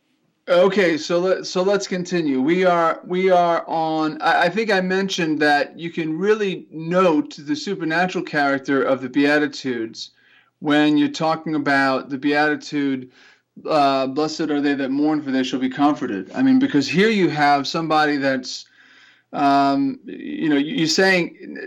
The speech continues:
another word for blessed, by the way, is happy, okay? Ha-, blessedness is kind of a supernatural, it's an elevated sort of happiness. And Brother did make this comment that in many of the new translations, they say happy.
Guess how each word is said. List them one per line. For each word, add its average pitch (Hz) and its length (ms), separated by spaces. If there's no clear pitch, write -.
another 190 360
word 220 220
for 165 140
blessed, 175 380
by 147 100
the 139 60
way, 139 80
is 131 120
happy, 156 540
okay? 131 340
Ha-, 143 200
blessedness 175 680
is - 140
kind 151 220
of 131 60
a 131 60
supernatural, 156 720
it's 127 100
an 131 180
elevated 160 600
sort 143 220
of 139 100
happiness. 139 840
And 143 160
Brother 190 260
did 180 260
make 165 220
this 151 160
comment 165 480
that 139 140
in 139 260
many 156 240
of 139 80
the 143 60
new 147 160
translations, 143 720
they 131 100
say 127 220
happy. 143 560